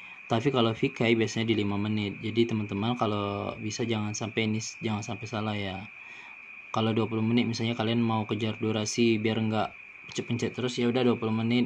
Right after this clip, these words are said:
gitu kan. Tapi biasanya itu kembalikan di lima menit kalau untuk V K ya teman-teman, V K gitu. Jadi kalau kayaknya beta teman ini lagi nggak ada karena pada ada tidur mungkin ya gitu kan. Jadi,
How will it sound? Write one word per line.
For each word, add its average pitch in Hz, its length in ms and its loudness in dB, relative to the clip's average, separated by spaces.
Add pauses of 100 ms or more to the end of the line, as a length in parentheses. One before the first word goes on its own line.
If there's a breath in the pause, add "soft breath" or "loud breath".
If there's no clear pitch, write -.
gitu 107 160 -4
kan. 110 240 -4 (480 loud breath)
Tapi 120 160 -2
biasanya 117 400 4
itu 120 240 2
kembalikan 110 480 0
di 107 160 2
lima 107 160 -2
menit 113 320 0
kalau 110 160 -2
untuk 101 160 -4
V 123 240 -2
K 131 240 0
ya 107 80 2
teman-teman, 104 480 -4
V 101 240 -4
K 95 400 0
gitu. - 560 -8 (680 loud breath)
Jadi 135 160 8
kalau 147 560 8
kayaknya 147 320 4
beta 139 240 4
teman 127 240 0
ini 135 240 2
lagi 123 160 4
nggak 117 240 6
ada 131 80 6
karena 123 240 4
pada 110 240 4
ada 107 160 0
tidur 123 240 4
mungkin 120 320 4
ya 113 160 4
gitu 107 320 -2
kan. 107 240 0
Jadi, 120 320 6